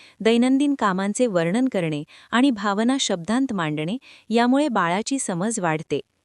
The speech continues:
शांततेलाही महत्त्व दिले जाते, कारण ती बाळाला विचार करण्यासाठी आणि अनुभव आत्मसात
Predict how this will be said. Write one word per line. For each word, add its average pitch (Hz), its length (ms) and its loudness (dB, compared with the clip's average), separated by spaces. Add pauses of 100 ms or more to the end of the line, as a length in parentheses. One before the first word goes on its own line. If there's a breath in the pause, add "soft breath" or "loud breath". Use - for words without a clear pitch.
(340 soft breath)
शांततेलाही 240 800 0
महत्त्व 202 420 0
दिले 156 280 0
जाते, 143 340 -4 (380 soft breath)
कारण 262 340 4
ती 302 80 0
बाळाला 220 440 0
विचार 220 480 -4
करण्यासाठी 196 680 -4 (280 loud breath)
आणि 254 260 4
अनुभव 226 500 0
आत्मसात 220 540 -4